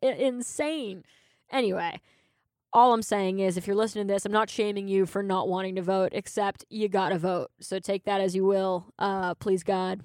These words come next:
do, do your part. Do your civil, civic duty. And, uh, you know, you gotta do it. November third, just do it. Just register, check your status, go to headcount dot org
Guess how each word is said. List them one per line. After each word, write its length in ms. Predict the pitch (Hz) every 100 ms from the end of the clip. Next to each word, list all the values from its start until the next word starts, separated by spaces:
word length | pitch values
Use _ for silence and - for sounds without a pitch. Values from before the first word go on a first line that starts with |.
| -
do, 380 | 214 202 196 190 -
do 120 | 208
your 160 | 202 196
part. 440 | 208 190 185 - _ _ _ _
Do 80 | 214
your 160 | 208 208
civil, 580 | - - 214 220 214 - _ _ _
civic 680 | - - - 214 202 - - _ _ - 196
duty. 600 | 240 233 233 185 208 - - - - -
And, 420 | 214 214 196 196 196
uh, 360 | 202 196 202 240
you 100 | 285
know, 120 | 240
you 80 | 240
gotta 180 | 285
do 220 | 269 320 427
it. 100 | -
November 360 | 185 233 247
third, 320 | 254 320 214 175
just 160 | -
do 160 | 254 185
it. 120 | -
Just 220 | 180 -
register, 680 | 202 220 214 - 233 220 214
check 280 | - 233 -
your 80 | 196
status, 640 | - 220 220 220 220 -
go 160 | 247
to 60 | 220
headcount 720 | 185 190 208 226 220 220 214 - _ _ _ _ -
dot 320 | 214 220 - -
org 560 | 208 226 277 269 269